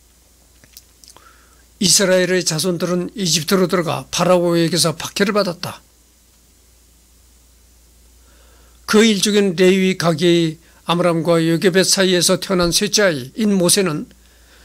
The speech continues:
파라오의 히브리인 영아 학살을 피하여 갈대 바구니에 넣어져 나일강가에 버려졌는데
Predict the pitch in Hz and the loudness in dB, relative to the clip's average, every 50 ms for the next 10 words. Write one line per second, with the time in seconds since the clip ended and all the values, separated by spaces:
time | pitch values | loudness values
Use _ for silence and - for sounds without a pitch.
0 | - - - - - _ - - 196 190 202 202 196 202 202 208 202 185 - - | -20 -20 -20 -20 -16 _ -4 0 2 4 4 4 2 2 0 0 0 0 0 0
1 | 190 170 185 170 190 185 190 185 180 - - 269 302 294 190 175 175 175 180 180 | -2 -4 -4 -2 -2 -2 -2 -2 -4 -8 -12 -14 -8 -2 0 0 2 2 2 2
2 | 180 175 175 - - 175 160 - 196 175 175 160 - - 185 180 160 151 156 175 | 0 -2 -4 -8 -8 -4 -2 -2 0 -2 -2 -4 -4 0 0 0 0 -2 -4 -6
3 | - - _ _ _ - - - - - - _ - - 185 175 - 214 202 185 | -8 -10 _ _ _ -20 -20 -20 -20 -20 -12 _ -2 -2 0 2 2 2 2 2
4 | - 170 175 175 160 185 185 185 180 180 180 180 180 180 175 170 170 170 160 175 | 2 0 -2 0 0 0 0 2 2 2 2 2 2 2 2 2 0 2 2 0
5 | 170 160 165 - 196 170 160 160 175 185 180 208 202 196 185 202 208 208 196 202 | 0 -2 -2 -6 -2 0 2 2 2 2 2 0 0 0 2 2 0 0 0 0
6 | - 196 190 190 180 185 175 165 147 143 135 123 - | -2 -2 0 2 2 2 2 0 -2 -4 -6 -8 -8